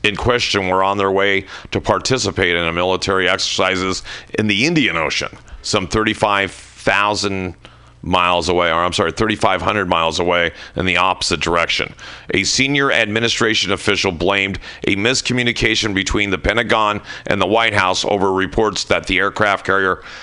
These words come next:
has not made its way to the Sea of Japan, also known as the E C, as an expected show of force in, in North Korea.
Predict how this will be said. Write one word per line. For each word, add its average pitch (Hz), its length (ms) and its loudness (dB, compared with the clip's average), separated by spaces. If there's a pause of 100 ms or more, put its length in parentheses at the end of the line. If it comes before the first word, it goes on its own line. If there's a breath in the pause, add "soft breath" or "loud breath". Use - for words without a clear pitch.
(240 loud breath)
has 95 200 0
not 117 320 2
made 104 260 2
its 98 220 0
way 98 320 2
to 90 160 -6
the 82 80 -2
Sea 98 240 -2
of 90 120 -2
Japan, 82 580 -2 (320 loud breath)
also 104 400 2
known 98 420 2
as 90 360 0 (500 loud breath)
the 107 100 0
E 104 240 0
C, 90 540 0 (500 loud breath)
as 95 200 2
an 92 80 2
expected 113 600 0
show 104 320 2
of 90 240 0
force 95 360 0
in, 87 220 -4 (560)
in 90 200 -2
North 85 240 0
Korea. 101 500 0